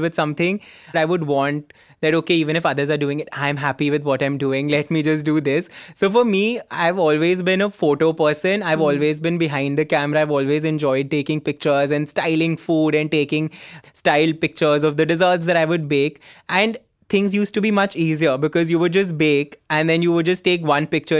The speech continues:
Speaker 1: and you're done.
Speaker 2: Yeah.
Speaker 1: And then for me to suddenly be in front of camera, to talk, to interact, and then you also open yourself up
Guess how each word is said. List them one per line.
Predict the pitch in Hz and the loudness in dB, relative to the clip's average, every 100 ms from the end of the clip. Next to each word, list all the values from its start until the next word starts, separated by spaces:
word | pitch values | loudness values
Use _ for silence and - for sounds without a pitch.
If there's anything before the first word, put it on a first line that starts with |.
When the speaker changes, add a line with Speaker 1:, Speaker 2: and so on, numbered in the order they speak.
| 151 | 0
Speaker 1:
and | 151 | 0
you're | 151 135 | -2 -2
done. | 120 123 - 202 | -6 -10 -12 -8
Speaker 2:
Yeah. | 165 151 | -6 -2
Speaker 1:
And | 196 208 | 0 0
then | 214 220 | -2 -2
for | 226 | -2
me | 220 202 208 | 0 0 -2
to | 202 | -2
suddenly | 165 160 175 190 | -2 0 -2 -2
be | 156 165 | 0 0
in | 180 | 0
front | - 147 143 | 0 -2 0
of | 160 160 | -2 -2
camera, | - 139 131 123 131 156 - _ _ | -2 0 -2 -2 -4 -6 -18 _ _
to | 170 170 175 185 - - _ | 2 4 2 0 -6 -20 _
talk, | 170 139 156 - | 2 4 2 0
to | 185 | 0
interact, | 170 156 156 143 123 143 160 | 2 2 2 2 2 0 -2
and | 165 170 | -2 0
then | 170 185 | 0 0
you | 202 233 - | -2 -2 -2
also | 156 156 151 147 165 | 0 0 0 -2 0
open | 147 156 165 | 0 0 0
yourself | 175 170 160 160 | 0 0 -2 -2
up | - 139 - | -2 -4 -4